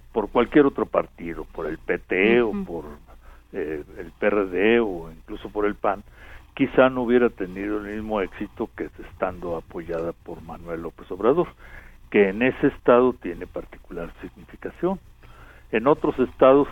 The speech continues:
Speaker 1: quizá no tanto, pero ahí sí. En el, eh, López Obrador ha tenido un discurso que ha sido muy atendido y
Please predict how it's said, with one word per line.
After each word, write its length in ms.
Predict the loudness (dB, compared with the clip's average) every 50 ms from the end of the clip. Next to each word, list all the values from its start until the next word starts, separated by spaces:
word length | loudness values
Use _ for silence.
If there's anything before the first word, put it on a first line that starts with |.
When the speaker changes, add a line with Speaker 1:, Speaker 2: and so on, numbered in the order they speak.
| -4
Speaker 1:
quizá 380 | -4 -4 0 2 2 2 2 0
no 160 | -2 -4 -2
tanto, 440 | 2 4 4 4 4 0 -6 -16 -20 -20 -20 -20 -20 -20 -20 -20 -20 -20 -20 -20 -8 -2
pero 400 | 0 2 2 2 2 0 0 0
ahí 300 | 0 2 2 0 0 -2 -4
sí. 180 | -8 -8 -8 -10 -14 -18 -20 -20 -20 -20
En 300 | -16 -16 -14 -14 -12 -12
el, 600 | -12 -12 -12 -10 -10 -8 -6 -6 -6 -8 -8 -10 -14 -16 -18 -18 -18 -18 -18 -18 -16 -12 -10
eh, 180 | -6 -6 -4
López 320 | -2 0 -2 -2 -2 -4 -4
Obrador 440 | 0 2 4 4 4 6 6 6 6
ha 80 | 6
tenido 500 | 4 2 -2 -4 -4 -6 -6 -6 -6 -6
un 120 | -6 -6 -6
discurso 580 | -6 -6 -6 -6 -6 -8 -8 -8 -8 -8 -8 -6
que 100 | -6 -6
ha 120 | -6 -6
sido 260 | -8 -10 -10 -10 -10 -10
muy 300 | -12 -12 -12 -8 -6 -6
atendido 760 | -6 -6 -6 -8 -8 -8 -10 -10 -10 -10 -8 -6 -6 -6
y 60 | -6